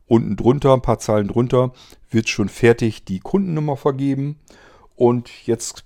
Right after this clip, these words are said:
brauche ich bloß einen Doppelklick auf den Namen machen und jetzt nochmal einfügen, dann ist der Adressblock da drinne. Und das war's schon. Damit ist die Adresse komplett erfasst. In der Zeit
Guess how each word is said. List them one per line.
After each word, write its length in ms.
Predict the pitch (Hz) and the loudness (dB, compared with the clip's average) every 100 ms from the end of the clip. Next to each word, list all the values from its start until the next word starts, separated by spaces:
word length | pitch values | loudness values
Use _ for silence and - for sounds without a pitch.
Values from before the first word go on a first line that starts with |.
| - | -10
brauche 280 | - 107 123 | 0 2 2
ich 120 | - | -2
bloß 260 | 135 127 120 | -2 0 -4
einen 100 | 113 | 0
Doppelklick 560 | 123 131 - 131 - | 0 -2 -4 -6 -4
auf 120 | 113 | -6
den 180 | - 107 | -2 0
Namen 300 | 110 120 135 | 2 2 0
machen 340 | 127 127 139 123 | -2 -2 -6 -4
und 120 | 104 | -6
jetzt 180 | - - | -6 -2
nochmal 340 | 113 101 95 | 0 0 0
einfügen, 540 | 113 151 - 85 80 | -2 -4 -6 -8 -6
dann 140 | 147 - | -6 -8
ist 160 | - | -4
der 100 | 120 | 0
Adressblock 560 | 101 - 113 - 110 - | 0 -2 -6 -6 -10 -8
da 80 | 98 | -12
drinne. 360 | - 85 85 - _ _ _ _ _ _ - - - | -10 -12 -16 -20 _ _ _ _ _ _ -20 -20 -2
Und 180 | 131 123 | 0 2
das 200 | 92 - | 0 2
war's 260 | 127 95 - | 2 2 -4
schon. 220 | 98 92 | -8 -4
Damit 240 | 95 98 | -2 -2
ist 200 | - - | -6 -8
die 80 | - | -6
Adresse 400 | 90 - 113 - | -4 -4 -4 -4
komplett 380 | - 87 110 - | -6 -4 -4 -6
erfasst. 380 | 101 104 - 110 | -6 -6 -4 -4
In 120 | 104 | 0
der 200 | 113 139 | 0 0
Zeit 340 | - 113 151 | -2 0 0